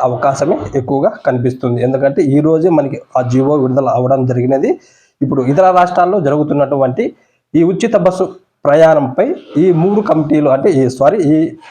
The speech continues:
మూడు డిపార్ట్‌మెంట్స్‌కి సంబంధించిన మంత్రులు అక్కడ జరుగుతున్నటువంటి ఈ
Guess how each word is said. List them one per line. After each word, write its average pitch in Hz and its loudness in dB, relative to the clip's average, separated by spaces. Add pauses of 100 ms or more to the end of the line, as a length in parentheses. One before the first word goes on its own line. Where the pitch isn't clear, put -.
(420)
మూడు 185 4 (340)
డిపార్ట్‌మెంట్స్‌కి 156 2
సంబంధించిన 143 0
మంత్రులు 151 0 (420)
అక్కడ 135 0
జరుగుతున్నటువంటి 151 0
ఈ 143 2